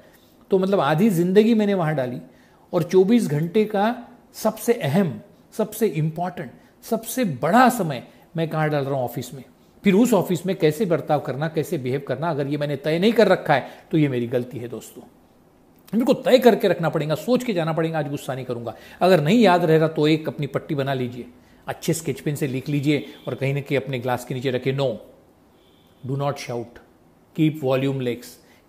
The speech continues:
keep drinking water, sit erect, don't sit like this, you may get a back pain।" डरा के रखो, "You may get a neck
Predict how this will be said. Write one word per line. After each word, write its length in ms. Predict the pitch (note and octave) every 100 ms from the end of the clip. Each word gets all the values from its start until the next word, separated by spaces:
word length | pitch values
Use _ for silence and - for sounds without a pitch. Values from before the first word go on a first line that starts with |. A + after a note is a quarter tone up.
| -
keep 140 | D#3+
drinking 540 | D3+ A#2+ C#3+ C#3 C#3+ C#3
water, 360 | C3 B2 A#2+ G#2+ - - - - -
sit 160 | E3+ E3+ -
erect, 380 | D3 D3 C3 - - - - - -
don't 260 | A#2+ E3+ F3
sit 320 | D#3+ - D#3
like 380 | C#3 C#3 C3+ A2
this, 180 | C#3 A#2+ - - - _
you 140 | C#3 D3+
may 220 | D#3 C#3
get 140 | D3
a 100 | D3
back 200 | D3 C#3 C3 -
pain।" 200 | C#3 A2
डरा 220 | B2 E3
के 120 | F3
रखो, 220 | F#3 F3 D3 - - _ _ -
"You 120 | C3
may 180 | D3 D3+ C#3+
get 100 | D3+
a 100 | D#3
neck 200 | D3